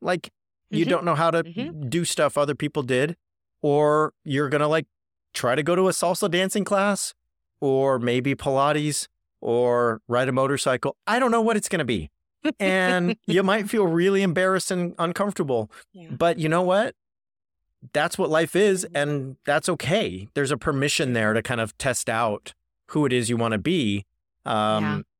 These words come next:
Speaker 1: I don't know. Does that, does that strike
Speaker 2: Yeah.
Speaker 1: you? I mean, yeah.
Speaker 2: It does. I think it's really great to have those redemptive experiences, whatever that looks like for you. Um, I don't, I'm not necessarily one to put a silver lining on things, but one thing I often tell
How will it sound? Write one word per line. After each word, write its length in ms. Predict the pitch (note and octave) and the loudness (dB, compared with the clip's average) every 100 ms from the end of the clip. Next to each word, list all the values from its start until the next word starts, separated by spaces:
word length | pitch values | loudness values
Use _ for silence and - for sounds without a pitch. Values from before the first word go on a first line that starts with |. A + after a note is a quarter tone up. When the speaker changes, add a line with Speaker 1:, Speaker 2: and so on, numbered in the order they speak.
| - | -4
Speaker 1:
I 100 | E3 | 0
don't 100 | F#3 | 2
know. 160 | D#3 G#2+ | 2 2
Does 140 | A2+ | 2
that, 240 | D3+ - | 0 0
does 140 | D#3 C#3 | -4 0
that 180 | D#3 - | 0 0
strike 340 | - D#3 - | 0 0 0
Speaker 2:
Yeah. 140 | G#3+ | 0
Speaker 1:
you? 240 | D#3+ D#3 - | 2 0 0
I 80 | D3 | -2
mean, 300 | C3 A#2+ G#2+ - - _ _ | -2 -2 -6 -12 -20 _ _
yeah. 320 | C3 A#2 E2 - _ _ _ _ | -2 -2 -2 -12 _ _ _ _
Speaker 2:
It 200 | C#4 C4+ | -2 -2
does. 400 | B3 A#3+ B3 F3+ | 0 0 0 -2
I 120 | - G#3+ | -4 -2
think 220 | C4 B3 | -2 -2
it's 180 | A#3 G3+ | -4 -2
really 220 | A#3 A3+ | 0 0
great 300 | F3+ F#3+ G3+ | 0 -2 0
to 80 | G3+ | -2
have 240 | F3+ F3+ E3 | -2 -2 -2
those 240 | E3+ D#3+ | -2 -2
redemptive 500 | E3+ D#3+ D#3+ F3+ D#3+ | -6 -4 -2 -2 -4
experiences, 800 | E3 - E3 D3+ D#3 E3+ G3+ F3+ | -4 -4 -2 0 2 0 -2 0
whatever 280 | G#3 F#3+ F#3 | 0 0 -2
that 200 | E3+ - | -4 -4
looks 220 | D#3+ - | -8 -6
like 160 | E3+ - | -8 -4
for 100 | F3+ | -4
you. 400 | D#3 D#3 D3+ E3 - | -2 -2 0 -2 -2
Um, 240 | F#3+ F3+ - | -2 -2 -2
I 120 | G#3 | 0
don't, 220 | C#4 C4 - | 0 -2 -2
I'm 180 | G3+ A#3 | -2 0
not 220 | B3 A3+ | 0 -2
necessarily 640 | G3 F#3 - G3 F#3 F3 F3 | -8 -10 -10 -12 -8 -6 -4
one 220 | E3 E3+ | -4 -6
to 80 | F#3 | -8
put 160 | F3+ | -8
a 40 | D#3+ | -6
silver 380 | - E3+ F3 | -4 -4 -2
lining 380 | E3 D3+ E3+ E3+ | 0 0 0 0
on 140 | D#3+ D3+ | -2 -2
things, 340 | D#3+ D3 D#3 | -4 -4 -4
but 120 | F3+ | -4
one 220 | F#3 G#3 G#3 | 0 0 0
thing 160 | G#3 | -2
I 120 | F3 | -2
often 400 | C#3+ E3+ F#3 D#3 | -2 -2 -2 -4
tell 360 | D#3 E3 C#3+ | -2 -4 -4